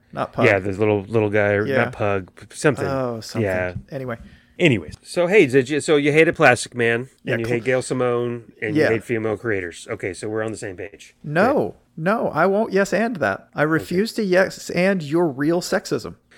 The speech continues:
Speaker 1: You know,
Speaker 2: If
Speaker 1: it's it, it, the only way men are going to learn not to be sexist pigs is if other men will call them out for it. So thank you for,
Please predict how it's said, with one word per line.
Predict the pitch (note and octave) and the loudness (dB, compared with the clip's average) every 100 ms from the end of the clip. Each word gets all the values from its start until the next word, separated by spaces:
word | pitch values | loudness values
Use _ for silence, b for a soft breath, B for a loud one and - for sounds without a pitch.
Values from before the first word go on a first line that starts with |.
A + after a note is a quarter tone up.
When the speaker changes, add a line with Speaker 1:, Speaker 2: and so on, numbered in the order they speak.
| B | B
Speaker 1:
You | D#3 F3 | 0 6
know, | F#3+ G#3 A3 B B B | 8 8 6 B B B
Speaker 2:
If | - A#2 | 0 4
Speaker 1:
it's | F3 F3 - - - | 4 2 -4 -4 0
it, | D#3+ - | 0 0
it, | - - - - | -6 -8 -14 -10
the | C#3 D#3+ D3+ | -2 0 4
only | E3 G3+ G#3+ | 4 4 2
way | A3 G3 F#3+ | 2 4 2
men | E3+ D#3+ E3 | 2 0 0
are | |
going | D3+ E3 F3 | 0 0 0
to | D3 | 0
learn | D3+ D#3+ D#3 | 0 0 0
not | D#3 - | 0 -2
to | |
be | - | -4
sexist | D3+ - D#3 C#3+ - | -2 0 -2 -4 0
pigs | - A3+ D3+ D3 | 4 4 2 -2
is | D3 C#3 | -4 0
if | C#3 C3+ - | 0 0 4
other | E3 F3 | 4 4
men | D#3+ D#3 E3 | 4 2 2
will | C#3+ | 0
call | C3+ C#3 C3+ | 2 4 4
them | C3 | 2
out | D#3 - | 0 -2
for | - - | -10 -12
it. | - _ - | -14 _ -2
So | E3 | 0
thank | C#3+ F#3 F#3 | 2 0 0
you | G#3 | -2
for, | - F3 E3 D#3+ | 0 2 4 2